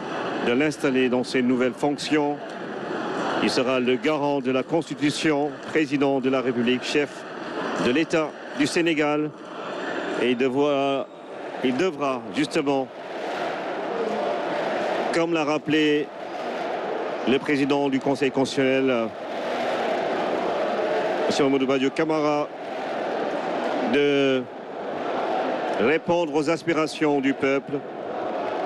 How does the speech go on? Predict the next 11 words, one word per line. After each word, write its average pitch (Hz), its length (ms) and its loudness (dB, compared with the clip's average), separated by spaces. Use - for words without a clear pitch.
avec 131 200 2
tous 190 140 4
ces 165 260 2
espoirs 156 680 0
que 139 320 4
nourrissent 143 460 2
les 131 120 4
jeunes 156 480 2
du 147 80 2
Sénégal, 139 560 2
jeunes 147 420 2